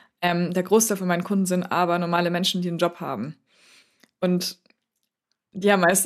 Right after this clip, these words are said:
dann auch mehr <laughs> Geld, um uns zu bezahlen, um's ganz offen zu sagen. Ich glaub, viele, die in der Branche sind, verstehen das. Ähm, und Leistungssportler sind sozusagen, ich würde jetzt mal sagen, vielleicht zehn bis fünfzehn oder zwanzig Prozent von unseren Kunden. Und der Rest sind Hobbysportler, ambitionierte Hobbysportler aus dem CrossFit, aus dem High Rocks. High Rocks,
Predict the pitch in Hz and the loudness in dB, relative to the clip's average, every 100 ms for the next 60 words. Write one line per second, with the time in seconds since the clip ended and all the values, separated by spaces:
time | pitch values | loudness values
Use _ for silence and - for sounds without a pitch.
0 | 196 190 196 220 - 233 196 185 190 - | 2 4 6 4 4 4 4 2 0 0
1 | 175 170 175 160 170 185 180 180 170 156 | -2 0 -2 -2 -2 -2 0 -2 -4 -2
2 | 156 170 196 185 190 196 185 180 175 180 | -4 0 0 0 0 2 2 2 0 -2
3 | 175 185 180 160 180 180 165 214 - - | -2 -4 -4 -2 -2 0 -2 -4 -8 -20
4 | - - _ _ 175 165 170 170 - 196 | -20 -20 _ _ -2 0 -2 -6 -8 -4
5 | 180 180 190 190 185 - 175 180 185 185 | 2 2 2 -2 -6 -2 -2 0 -2 -2
6 | 180 175 170 175 185 185 185 175 165 165 | -2 -2 -4 -4 -2 -2 -2 -6 -6 -6
7 | 180 170 - - 202 196 196 247 269 240 | -6 -10 -8 -2 0 0 -2 -6 -6 -4
8 | 233 214 165 175 208 226 - 202 202 196 | -4 -2 -4 -4 -6 -6 -8 -6 -6 -6
9 | 196 196 190 196 202 208 233 240 - - | -6 -6 -6 -4 -4 -2 -2 -4 -10 -20
10 | - 190 190 185 190 - - 180 170 175 | -6 2 2 4 2 0 0 0 0 -2
11 | 180 - _ _ _ _ _ 220 220 226 | -4 -10 _ _ _ _ _ 0 2 -2
12 | - 208 202 196 190 175 170 - 208 208 | 0 2 2 0 -2 -2 -4 -2 -2 0
13 | 196 185 - 180 185 185 190 208 190 - | -2 -2 -4 -2 0 -2 -2 -6 -4 -6
14 | - 208 202 185 185 185 180 - 190 202 | -6 -6 -2 0 2 0 -2 -2 2 2
15 | 202 | 0